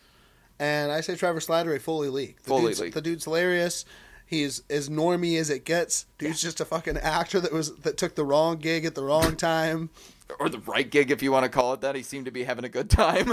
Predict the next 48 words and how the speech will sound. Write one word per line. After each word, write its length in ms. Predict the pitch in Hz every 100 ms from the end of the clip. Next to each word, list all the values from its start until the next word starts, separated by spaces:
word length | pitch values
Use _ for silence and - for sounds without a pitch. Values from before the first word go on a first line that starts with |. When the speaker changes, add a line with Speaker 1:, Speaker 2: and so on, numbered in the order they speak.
| 226 -
Speaker 2:
<laughs> 100 | -
Speaker 1:
I 40 | 202
mean, 100 | 226
he 60 |
was 100 | 226
having 180 | 247 247
a 80 | 220
good 140 | 226
time 280 | 233 220 226
while 160 | 214 208
he 40 |
was 120 | 196
doing 320 | 160 233 202 151
it, 160 | 139
Speaker 2:
Yeah, 120 | - 214
Speaker 1:
that's 80 | 226
Speaker 2:
was 140 | 160
Speaker 1:
for 100 | 165
Speaker 2:
a, 40 | 139
Speaker 1:
sure. 180 | 135 -
Speaker 2:
a, 140 | 151 170
a 60 |
terrorist. 680 | 165 147 160 165 185 - - - - -
<laughs> 200 | - 165
Speaker 1:
I 140 | 170
mean, 140 | 190
he 100 | 202
was 300 | 196 202 226 -
found 240 | 214 202
in 120 | 180
bed 220 | 165 170
with 160 | 160 156
two 180 | 175 165
gorgeous 520 | 156 156 156 151 143
women 400 | 156 151 143 127
by 180 | 135 131
Tony. 540 | - 147 135 113 113 - - -
He 60 | 170
was 100 | 165
having 240 | 202 196
a 60 | 170
good 240 | 165 165 -
time. 420 | 147 120 104 -
Speaker 2:
He 140 | 135 139
was 160 | 135
drinking, 580 | - 135 135 135 131 135 -
you 100 | 120
know, 360 | 120 120 120